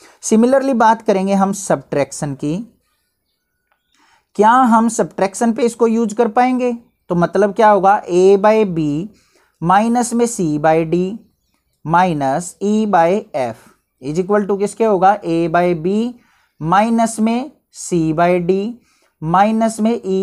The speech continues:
by F, इन पे लास्ट वालों पे क्या करेंगे? ब्रेसेज। यहाँ पे अगर आप एग्जांपल लेके चेक करते हैं ना,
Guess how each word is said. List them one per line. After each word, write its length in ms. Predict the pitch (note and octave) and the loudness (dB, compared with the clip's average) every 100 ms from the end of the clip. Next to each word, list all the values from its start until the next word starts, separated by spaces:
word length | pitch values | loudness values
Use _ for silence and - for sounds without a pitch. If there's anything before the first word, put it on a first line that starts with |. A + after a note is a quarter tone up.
| F#3+ | -2
by 340 | E3 C#3+ D3+ A#3+ - | 0 0 -2 -6 -10
F, 180 | C#3+ A#2+ - _ - | -8 -8 -10 _ -14
इन 160 | C3+ D3 | -10 -8
पे 180 | D3 F3+ | -4 0
लास्ट 320 | E3+ E3+ F#3 | 2 0 -2
वालों 240 | F3 F3 | -2 -2
पे 120 | E3+ | -4
क्या 160 | F3 E3+ | -4 -4
करेंगे? 340 | E3+ D#3+ E3+ C4 | -4 -6 -6 -8
ब्रेसेज। 840 | E4+ F3 D#3 B2+ A#2 G2+ G2 - _ _ _ _ - | -8 -8 -6 -6 -8 -18 -18 -20 _ _ _ _ -8
यहाँ 280 | E3+ F3 G3 G3 | 0 2 2 2
पे 60 | C4+ | 2
अगर 200 | B3+ C4 | 4 2
आप 140 | B3+ | 2
एग्जांपल 440 | A3+ G3 A3+ A3 B3 | -2 -2 -2 0 -2
लेके 280 | A#3 A3 A#3 | -2 -4 -6
चेक 260 | A3+ A3 | -8 -6
करते 260 | A3+ G#3+ A3 | -6 -6 -4
हैं 100 | G3 | -4
ना, 140 | F#3+ | -2